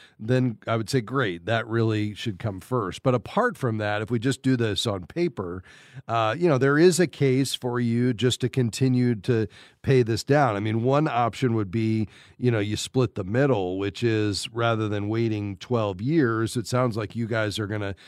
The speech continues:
transition out of at least the current, uh, business that you're in in the next potentially seven years. So what if you were to put a plan in place to try to get this paid off by retirement?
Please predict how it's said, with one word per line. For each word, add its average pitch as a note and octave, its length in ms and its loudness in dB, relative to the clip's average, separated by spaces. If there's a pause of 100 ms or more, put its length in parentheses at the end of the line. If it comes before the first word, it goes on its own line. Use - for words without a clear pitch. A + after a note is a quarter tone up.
(220)
transition A#2 400 0 (220)
out A2 280 -2
of G#2 280 -6 (340)
at A2 80 -6
least A#2 300 -2
the F#2+ 80 -10
current, C#3+ 480 0 (320)
uh, G#2 180 -4
business A2 480 -2
that A2+ 220 -4
you're G#2 140 -4
in G#2 180 -4
in G#2+ 80 -4
the G#2 60 -4
next G2+ 260 -6
potentially G2+ 560 -6
seven D#3 480 0
years. F#2+ 340 -4
So A#2 140 -2
what B2+ 220 2
if C3 120 0
you B2 120 0
were A2+ 80 0
to G2+ 80 -4
put A#2+ 200 -2
a G#2 60 -6
plan B2 340 -2
in A2 120 -2
place G#2 520 -4 (320)
to A2+ 100 -6
try A#2 200 0
to G2+ 80 -4
get G#2 240 -2
this A2 180 -2
paid A2+ 260 -4
off G2+ 220 -2
by G#2 140 -2
retirement? F#2 760 -2